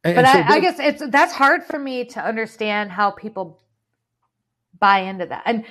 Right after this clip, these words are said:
Speaker 2: I don't know if that's trauma, and it might be, and, and maybe it is a trauma response for, like, a lot of us, I think, 'cause we're able to kinda see through the bullshit. We kinda know when we're being played, you know, on the, at least a very high level.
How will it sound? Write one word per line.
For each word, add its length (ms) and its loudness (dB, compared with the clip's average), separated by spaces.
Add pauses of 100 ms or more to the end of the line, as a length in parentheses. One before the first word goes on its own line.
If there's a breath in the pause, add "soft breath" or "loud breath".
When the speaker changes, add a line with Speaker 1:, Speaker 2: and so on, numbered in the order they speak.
(140 loud breath)
Speaker 2:
I 100 4
don't 160 2
know 140 6
if 100 0
that's 240 -2
trauma, 460 -8
and 140 0
it 80 0
might 220 0
be, 220 -4
and, 240 -2
and 200 0
maybe 240 -2
it 60 -2
is 160 -2
a 40 -6
trauma 400 -2
response 400 -14
for, 280 -4
like, 200 2
a 60 0
lot 220 4
of 100 -2
us, 180 -2
I 80 -4
think, 300 -12 (340 soft breath)
'cause 160 0
we're 200 6
able 260 4
to 80 0
kinda 240 -2
see 320 -4
through 260 -4
the 120 -20 (440)
bullshit. 320 -2
We 80 0
kinda 320 2
know 260 6
when 240 4
we're 120 4
being 280 -2
played, 580 -2 (360 soft breath)
you 120 2
know, 160 4
on 220 4
the, 140 0
at 120 4
least 240 0
a 80 2
very 280 0
high 200 -2
level. 440 -4